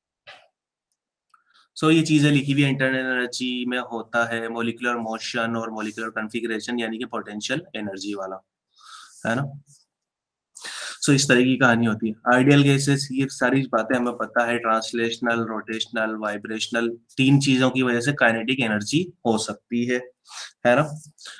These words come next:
और इसके बाद हम बात करें internal potential energy, हमारे जो molecule है उसके configuration की वजह से, उसकी स्थिति की वजह से, position की वजह से जो एनर्जी होगी वो potential energy होगी।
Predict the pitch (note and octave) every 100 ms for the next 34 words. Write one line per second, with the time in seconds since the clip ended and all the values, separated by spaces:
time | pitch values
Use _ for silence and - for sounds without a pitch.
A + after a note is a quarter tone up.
0 | - A#2+ B2 B2 B2 A#2+ - B2 D3 C3+
1 | C3 C3 B2+ B2+ B2+ - B2+ C#3+ C#3+ _
2 | _ _ _ _ - - - - C3 C3
3 | C3+ C#3 C#3 B2+ C3 C#3 C3 B2+ B2+ B2+
4 | B2 - G#2+ - _ - B2 A#2+ A#2+ C3+
5 | A#2+ A#2+ A#2+ C3 B2+ - C#3 B2+ A#2+ B2
6 | B2 B2 A#2+ C3 B2 B2 A#2+ A#2+ B2 -
7 | C#3 C3+ B2+ - - C#3 C3+ B2+ C3+ B2+
8 | A2+ A2+ B2+ - A#2 A#2 A#2+ B2 B2 A#2
9 | A#2 B2 A#2+ A2+ A2+ A#2+ A#2 C3 A#2 G#2+
10 | A2+ B2 A#2 A#2 A#2 B2 A2